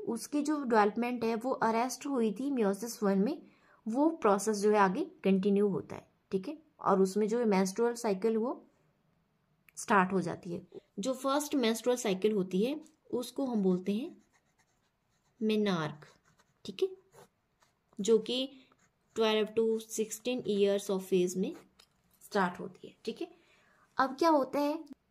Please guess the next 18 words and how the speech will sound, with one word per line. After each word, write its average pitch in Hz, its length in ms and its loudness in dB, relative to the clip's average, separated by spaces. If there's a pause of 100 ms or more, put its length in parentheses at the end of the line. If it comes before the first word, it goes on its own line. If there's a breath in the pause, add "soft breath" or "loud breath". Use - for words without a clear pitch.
जो 294 160 0
प्राइमरी 269 480 2
oocytes 262 600 0
होते 202 220 2
हैं, 285 200 0
उनके 254 320 -2
ऊपर 330 200 0
जो 320 140 2
फॉलिकल 247 440 2
सेल्स 226 300 0
की 277 100 -2
जो 262 140 -4
लेयर 214 340 6
है, 226 240 -2
वो 233 160 -6
क्या 285 160 -4
करेंगे, 294 260 -2
वो 339 120 0